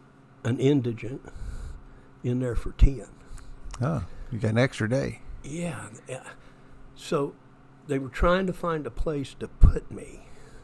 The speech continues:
Speaker 1: you know, out in the community, some kind of halfway or something. Not a halfway. It had to be a whole way.
Speaker 2: Yeah.
Speaker 1: <laughs> They were looking for some place to put me, and every place was full.
Speaker 2: Hmm.
Speaker 1: Every place. Yeah, I guess it was curing season. <laughs> I don't know, but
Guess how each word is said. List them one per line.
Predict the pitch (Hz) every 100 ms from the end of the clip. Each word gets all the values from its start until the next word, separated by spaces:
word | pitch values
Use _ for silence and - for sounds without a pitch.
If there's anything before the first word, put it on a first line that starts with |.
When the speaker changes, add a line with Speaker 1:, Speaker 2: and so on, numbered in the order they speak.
| -
Speaker 1:
you | 156
know, | 123 110
out | 123 131 -
in |
the | 117
community, | - 123 123 123 117 104 98
some | - 127 123
kind | 131 127
of | 95
halfway | 92 120 117 127 120 120 120
or | 107
something. | - 123 - 110
Not | 123 113
a |
halfway. | 92 101 87 110 95 90
It | 120 104
had | 107 92
to |
be | 110 104
a |
whole | 104 127 117 110
way. | 123 156
Speaker 2:
Yeah. | - 180 170
Speaker 1:
<laughs> | -
They | 175
were | 156 -
looking | 180 165 - 151
for | - 123
some | - - 175 214
place | - 127 120
to |
put | - 160
me, | 123
and | 120
every | 143 170 208
place | - 131 139 175
was | 139 139 - -
full. | 208 208 - - - -
Speaker 2:
Hmm. | 107 107 92 - - - -
Speaker 1:
Every | 214 151
place. | - - - - - - - - - - - -
Yeah, | 123
I | 113
guess | 123 202 -
it | -
was | 117 -
curing | 170 156 117 117
season. | - 104 98 92 123
<laughs> |
I | 165
don't | - - 185
know, | 135 - 131
but | 110 -